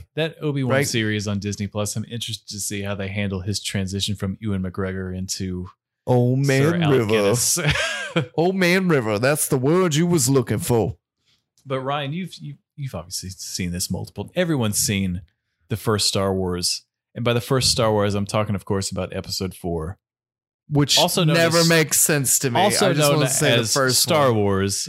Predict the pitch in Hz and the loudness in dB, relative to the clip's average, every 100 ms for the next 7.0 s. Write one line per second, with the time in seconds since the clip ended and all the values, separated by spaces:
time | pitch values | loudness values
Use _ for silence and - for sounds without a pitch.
0 | - 117 107 - - 123 104 - 123 139 | -6 -2 -2 -6 -6 -4 -2 -4 -4 -2
1 | 143 131 117 113 98 - 98 98 98 95 | 0 -2 2 0 0 -4 -2 0 0 -2
2 | 95 90 90 87 87 85 104 95 - 113 | -4 -8 -10 -10 -8 -8 -6 -8 -4 -2
3 | 120 127 117 113 117 120 113 110 101 101 | 0 2 2 2 0 2 2 2 0 0
4 | 98 98 _ _ - 131 - - _ 127 | -2 -4 _ _ -4 -4 -6 -20 _ -14
5 | 131 147 _ _ - 190 180 175 139 120 | -14 -14 _ _ -10 -2 0 2 2 0
6 | - 110 - 92 92 87 80 - - | -2 -4 -4 -6 -6 -6 -6 -4 -2